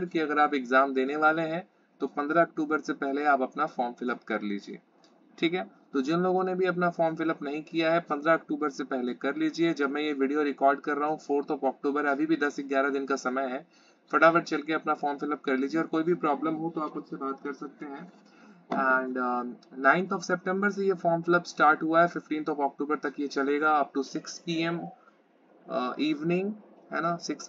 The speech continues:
पी एम तक चलेगा। sixteenth October से जो है ये आपका थर्टी फर्स्ट of October से, uh, तक जो है ये form फिलअप चलेगा, लेकिन उस time पे आपको fine पे करना पड़ेगा। सोलह अक्टूबर के बाद आपको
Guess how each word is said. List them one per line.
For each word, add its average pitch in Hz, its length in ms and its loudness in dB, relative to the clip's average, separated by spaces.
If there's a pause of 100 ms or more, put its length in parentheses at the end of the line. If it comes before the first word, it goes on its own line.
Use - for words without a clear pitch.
पी 160 60 -6
एम 160 160 -4
तक 147 120 -4
चलेगा। 147 400 -2
sixteenth 208 520 -2
October 180 460 2
से 175 160 -2
जो 160 160 -2
है 160 180 -2
ये 156 120 0
आपका 156 480 2 (500)
थर्टी 170 180 8
फर्स्ट 208 340 2
of 196 180 0
October 175 380 2
से, 180 240 0
uh, 143 840 0 (140)
तक - 260 10 (120)
जो 139 160 -4
है 151 160 -2
ये 151 60 0 (100)
form 160 180 0
फिलअप 170 240 -2
चलेगा, 180 440 4
लेकिन 151 220 0
उस 160 140 -6
time 139 160 -2
पे 143 80 2
आपको 143 240 4
fine 131 340 0
पे 127 100 0
करना 120 240 -2 (120)
पड़ेगा। 110 220 -6
सोलह 175 300 4
अक्टूबर 180 360 0
के 175 100 -6
बाद 170 220 6
आपको 170 260 0